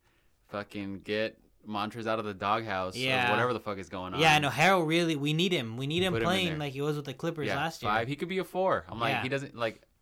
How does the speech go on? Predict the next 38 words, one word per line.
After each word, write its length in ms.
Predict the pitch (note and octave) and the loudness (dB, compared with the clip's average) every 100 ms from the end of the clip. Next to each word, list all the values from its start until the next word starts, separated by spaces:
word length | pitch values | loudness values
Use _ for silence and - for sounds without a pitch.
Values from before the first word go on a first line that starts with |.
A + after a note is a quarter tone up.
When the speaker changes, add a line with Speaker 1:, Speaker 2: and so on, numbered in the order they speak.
| _ | _
Speaker 1:
he 400 | C3+ C#3 C3 B2+ | -8 -8 -10 -6
gets 200 | B2+ A#2+ | -6 -6
exposed 440 | A#2 - B2+ B2 A2+ - - | -10 -2 0 0 -4 -10 -8
as 200 | G2+ F#2+ | -8 -2
well 340 | G#2+ A2+ G#2 | 0 2 2
if 160 | G2 F#2+ | -2 -6
he's 220 | G#2 G2+ | -10 -4
having 300 | G#2+ G#2 G#2+ | -4 -2 -4
to 80 | G2 | -8
play 280 | - G2+ G2+ | -6 -4 -4
with 220 | F#2+ F#2 | -6 -8
a 40 | |
good 220 | F2 G2 | -6 -8
five. 320 | - F2 D2 D2 - | -6 -8 -8 -10 -14
Speaker 2:
Mm-hmm. 80 | A2+ G2 G2 _ _ - | -14 -14 -18 _ _ -6
Speaker 1:
Like, 80 | G2+ | -6
that's 120 | G2+ | -4
what 100 | A2 | -6
happened 240 | G#2 G#2 | -6 -6
with 80 | G#2 | -8
the 60 | F#2+ | -8
Clippers 300 | A2 G2 F2 | -8 -8 -6
last 280 | F2 F2 | -6 -6
year. 180 | F2 E2 - G#2 | -12 -14 -14 -14
That, 60 | |
Speaker 2:
Yeah. 120 | G#2 F#2+ - | -14 -16 -14
Speaker 1:
you 120 | F#2+ | -10
know, 180 | F#2 F2+ | -8 -6
like, 260 | F2 E2 - | -8 -10 -12
and 80 | F2+ | -10
they 80 | |
were 140 | F#2 F2+ | -10 -8
playing 300 | A2 A#2 A#2 | -6 -4 -4
him, 220 | A2 G#2 | -6 -6
and 80 | G2+ | -8
it's 100 | - | -10
like, 140 | - | -12
well, 300 | - F2+ D#2+ | -8 -8 -10